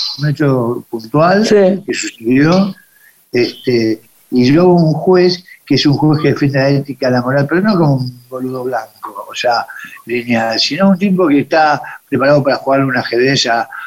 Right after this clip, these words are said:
Speaker 1: a cualquier poder político, o cualquier militar, o a cualquier. Lo que pasa es que el tipo está investigando esta desaparición, y bueno, y pasan un montón de cosas que no te contaré, pero es un hermoso personaje. Hermoso.
Speaker 2: Qué bueno.
Speaker 1: Tiene que ver conmigo.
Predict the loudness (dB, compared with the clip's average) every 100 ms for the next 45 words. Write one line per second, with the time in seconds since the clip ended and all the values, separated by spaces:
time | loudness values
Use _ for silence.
0 | -10 -6 -2 0 0 0 0 0 -2 0
1 | 0 0 -2 -2 0 -2 -4 -10 -4 -2
2 | -2 -2 -4 -4 -2 0 0 -2 -8 -6
3 | -2 -2 -6 -16 -20 -18 -14 -6 -4 -2
4 | 2 4 4 4 2 0 -2 0 0 2
5 | 2 2 0 -2 -2 -2 -2 0 0 0
6 | 0 -2 _ -20 -20 _ _ -2 2 4
7 | 4 2 0 -4 -2 0 0 0 -2 -2
8 | -2 -2 -2 -2 -2 -2 -4 -4 -6 -4
9 | -2 0 -2 -4 -18 -6 0 2 2 0
10 | -2 -2 -2 -2 -2 0 2 2 0 -4
11 | -6 -14 -16 -16 -20 -20 _ _ _ _
12 | -12 -8 -6 0 2 4 4 4 2 -2
13 | -6 -10 -12 -6 -4 -2 -2 -2 -4 -8
14 | -10